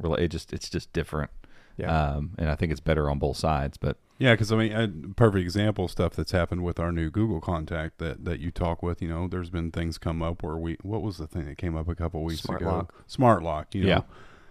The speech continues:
Speaker 3: I mean, from, from the outside looking in, it looked like, "Google, what are you doing?" You know, but it was so awesome to be able to met, talk to him and then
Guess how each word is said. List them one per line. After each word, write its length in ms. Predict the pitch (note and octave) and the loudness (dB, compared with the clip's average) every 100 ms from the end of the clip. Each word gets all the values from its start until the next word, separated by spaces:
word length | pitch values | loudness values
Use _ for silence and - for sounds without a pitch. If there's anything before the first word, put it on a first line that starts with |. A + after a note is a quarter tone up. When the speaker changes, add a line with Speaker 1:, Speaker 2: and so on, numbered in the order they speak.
| - F#2+ | -10 0
Speaker 3:
I 80 | |
mean, 300 | G#2 G#2 G2 - | 4 6 4 0
from, 380 | - - G#2 F2+ | -4 4 6 6
from 160 | A#2 G#2 | 6 8
the 80 | G2+ | 8
outside 340 | G#2 G#2 G2 | 8 8 8
looking 320 | G2 F#2+ F#2 | 8 6 6
in, 260 | A#2+ C#3+ F#2+ | 8 8 8
it 140 | F2+ | 6
looked 180 | F#2+ F2+ | 2 0
like, 160 | F2+ E2+ | -2 2
"Google, 300 | A#2 E2+ E2+ | 2 4 2
what 140 | G#2+ | 0
are 40 | |
you 100 | E2+ | -2
doing?" 580 | D#2 F#2+ G2+ E2 D2+ D#2+ | 0 2 4 2 -4 -6
You 140 | - F2+ | 0 2
know, 380 | E2 E2+ G2 G#2+ | 2 0 -2 0
but 200 | G2 E2+ - | 2 2 2
it 100 | F2+ | 0
was 180 | F2 | 0
so 320 | - - F2 E2+ | -2 2 2 4
awesome 400 | F2+ G2+ - E2 | 2 2 0 -2
to 80 | E2 | -2
be 160 | F2 | -2
able 160 | E2+ E2+ | -2 -4
to 60 | |
met, 260 | E2 F2+ - | -4 -4 -4
talk 240 | G2+ F2+ | -2 -2
to 80 | - | -2
him 220 | F2 F#2 | -2 -2
and 240 | E2+ F2 E2 | -2 -2 -2
then 220 | E2 | -2